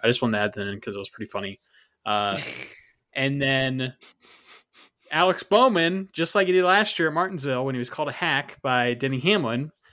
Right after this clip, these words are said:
Speaker 1: made T-shirts. Uh, percentage of profits go to a, a charity, I think, again. Uh,
Speaker 2: Eighteen percent.
Speaker 1: it's like Las Vegas.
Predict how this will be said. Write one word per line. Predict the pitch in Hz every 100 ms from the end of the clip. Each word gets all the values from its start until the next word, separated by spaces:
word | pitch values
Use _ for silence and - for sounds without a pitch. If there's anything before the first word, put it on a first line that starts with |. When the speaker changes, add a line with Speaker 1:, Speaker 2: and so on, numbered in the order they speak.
| _ _ _ _
Speaker 1:
made | 123 120
T-shirts. | - 208 - 185 185 - - - _
Uh, | 285 156 123 - _
percentage | 147 - 156 143
of | 135
profits | 165 151 147 -
go | 143
to | 139 131
a, | 123
a | -
charity, | - 139 135 131
I | 123
think, | 123 123
again. | 123 117 113 117 117 _ _ - _ _ _ _
Uh, | 113 107
Speaker 2:
Eighteen | 107 143
percent. | 127 117 127 113
Speaker 1:
it's |
like | 131 120
Las | 123 127 -
Vegas. | 147 156 147 - -